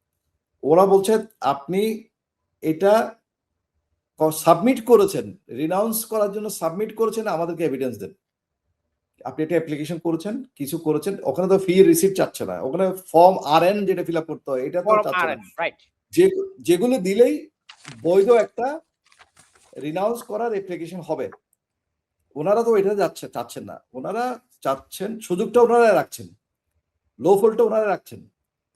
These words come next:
Speaker 1: কারণ এখানে একটা মারপ্যাচ আছে। ছয় মাসের মধ্যে যদি আপনার কাজটা না হয়, যে উদ্দেশ্যে আপনি ব্রিটিশ সিটিজেনশিপ ত্যাগ করেছেন,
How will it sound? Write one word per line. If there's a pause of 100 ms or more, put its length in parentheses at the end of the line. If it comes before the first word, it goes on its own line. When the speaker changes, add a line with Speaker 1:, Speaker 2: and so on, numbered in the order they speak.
(100)
Speaker 1:
কারণ
এখানে (420)
একটা (420)
মারপ্যাচ
আছে। (1120)
ছয়
মাসের
মধ্যে
যদি
আপনার
কাজটা
না
হয়,
যে
উদ্দেশ্যে
আপনি
ব্রিটিশ
সিটিজেনশিপ
ত্যাগ
করেছেন,